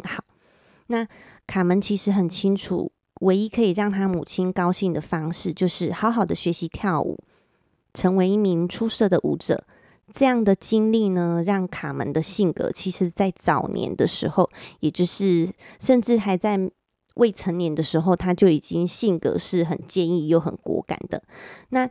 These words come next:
他少年时期就已经长得非常的美，也因为呢，练跳舞的关系，其实他的姿态跟仪态是非常标准而且漂亮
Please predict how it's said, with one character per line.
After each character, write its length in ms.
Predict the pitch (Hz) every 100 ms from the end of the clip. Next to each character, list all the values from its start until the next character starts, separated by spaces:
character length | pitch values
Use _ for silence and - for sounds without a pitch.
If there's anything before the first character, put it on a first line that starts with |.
| -
他 180 | - 302
少 320 | - 285 247
年 220 | 208 185
时 240 | 185 - 165
期 260 | - 165
就 160 | 156 196
已 60 |
经 160 | 160 170
长 240 | 170 113
得 100 | - -
非 240 | - 160
常 260 | - - 160
的 100 | -
美， 80 | - - _ _ _ _ _
也 100 | -
因 240 | - 220 233
为 140 | 226
呢， 420 | 196 185 170 170 180
练 200 | 214 180
跳 240 | 196 190
舞 100 | 170
的 120 | -
关 260 | - 170 175
系， 140 | 170
其 200 | 180 -
实 80 | 202
他 160 | 180 202
的 100 | 180
姿 260 | - 185 180
态 320 | - 190 - _ - -
跟 140 | - 202 160
仪 80 |
态 280 | 156 190 165
是 260 | 165 190 175
非 200 | - 180
常 300 | - 156 151
标 240 | 170 160
准 180 | 165 165
而 80 | -
且 120 | - -
漂 200 | - 143
亮 160 | -